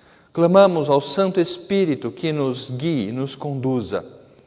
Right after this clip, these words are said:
a compreender aquilo que o Senhor tem para nós nessa manhã. É isso que lhe pedimos em nome de Jesus. Amém. Meus irmãos,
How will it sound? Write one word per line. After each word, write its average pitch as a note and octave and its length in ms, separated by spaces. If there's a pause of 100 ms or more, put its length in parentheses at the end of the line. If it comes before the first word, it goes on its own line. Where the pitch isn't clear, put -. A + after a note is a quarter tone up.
(140)
a C#3 100
compreender C#3+ 720
aquilo A#2+ 380
que B2+ 100
o C3 40
Senhor A2+ 400
tem A2 320 (400)
para D#3 180
nós G#2 280
nessa A#2 260
manhã. A#2+ 240 (680)
É A#2+ 100
isso C3+ 220
que - 100
lhe B2 120
pedimos A#2 520
em A2+ 100
nome G#2+ 320
de A2 140
Jesus. G#2 640 (300)
Amém. D2 380 (2250)
Meus A#3+ 120
irmãos, A3 540